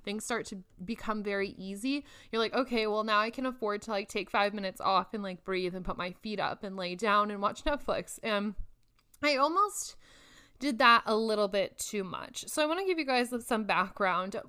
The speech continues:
The last two years that I've been running, like, my business, and even before my business, I had my blog and all this stuff. Like, I've been creating content since my freshman year of college. Like, I did YouTube, and then I did blogging, and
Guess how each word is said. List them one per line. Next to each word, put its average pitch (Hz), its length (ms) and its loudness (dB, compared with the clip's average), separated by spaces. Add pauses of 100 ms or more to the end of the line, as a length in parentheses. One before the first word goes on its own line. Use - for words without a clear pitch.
(180)
The 285 100 4
last 359 480 0
two 294 140 0
years 220 480 2
that 220 180 -2
I've 202 200 -2
been 208 160 -4
running, 196 260 -2
like, 190 180 -6
my 208 100 -6
business, 302 640 0
and 226 120 -2
even 233 240 0
before 247 220 4
my 240 120 4
business, 226 520 -4
I 202 160 0
had 196 320 0
my 185 220 -4
blog 262 720 6 (220)
and 185 640 -2 (160)
all 294 240 4
this 247 240 -4
stuff. - 380 -2
Like, 214 160 0
I've 277 160 6
been 415 160 -4
creating 294 260 -2
content 190 560 -6
since 196 220 -12
my 208 100 -4
freshman 202 340 -6
year 185 140 -4
of 180 80 -8
college. 190 380 0
Like, 190 140 -2
I 185 40 -2
did 185 220 -6
YouTube, 254 440 0
and 202 120 -4
then 190 100 -2
I 185 80 -2
did 190 180 -6
blogging, 277 420 4
and 269 100 0